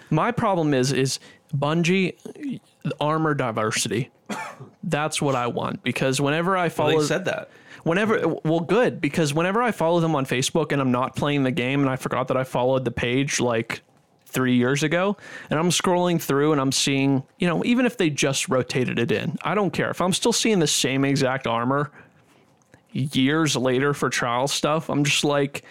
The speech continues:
Speaker 1: this is something so simple that you could even charge money for and people would buy.
Speaker 2: Yeah.
Speaker 1: You know? So.
Speaker 2: I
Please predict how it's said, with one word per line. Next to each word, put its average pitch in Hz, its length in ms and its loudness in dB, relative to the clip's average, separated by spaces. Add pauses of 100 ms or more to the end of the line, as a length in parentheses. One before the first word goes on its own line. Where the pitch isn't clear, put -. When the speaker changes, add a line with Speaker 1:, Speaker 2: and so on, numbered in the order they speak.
(360)
Speaker 1:
this 160 180 0
is 151 100 0
something 147 360 0
so 127 180 0
simple 135 600 0 (580)
that 120 320 0
you 139 80 2
could 160 160 0
even 143 200 2
charge 127 340 -2
money 151 220 0
for 123 240 -2
and 131 100 -4
people 135 220 -4
would 123 120 -2
buy. - 360 -6
Speaker 2:
Yeah. - 220 -10 (120)
Speaker 1:
You 131 100 0
know? 131 240 -2 (260)
So. - 400 -2 (1600)
Speaker 2:
I 131 760 -2